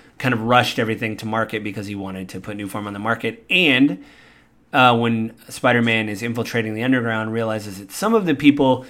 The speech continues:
that are involved in the underground, uh, are getting sick as well off the Nuform 'cause it's unstable. So that also is a nice little wrinkle. Um, I'll say this. To fast forward much of the story,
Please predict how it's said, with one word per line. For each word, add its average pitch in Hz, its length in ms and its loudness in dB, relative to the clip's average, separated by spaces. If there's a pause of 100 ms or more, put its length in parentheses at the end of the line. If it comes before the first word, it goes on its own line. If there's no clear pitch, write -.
(240)
that 135 120 2
are 131 80 4
involved 123 280 2
in 117 120 -2
the 113 140 -8
underground, 117 680 0 (240)
uh, 113 300 0
are 123 100 -4
getting 120 260 2
sick - 240 -4
as 110 100 -8
well 127 140 2
off 110 100 -2
the 104 60 -10
Nuform 107 480 -6
'cause 107 160 -14
it's 110 120 -14
unstable. 95 600 -12 (540)
So - 180 0
that 123 200 6
also 120 340 2
is 107 100 -8
a 113 40 -6
nice 107 280 -6
little 104 160 -6
wrinkle. 98 480 -8 (720)
Um, 113 400 0
I'll 151 100 2
say 156 180 6
this. 117 280 -2 (500)
To 143 100 -4
fast 180 280 2
forward 156 280 2
much 170 280 2
of 165 80 -2
the 139 100 2
story, 110 480 -4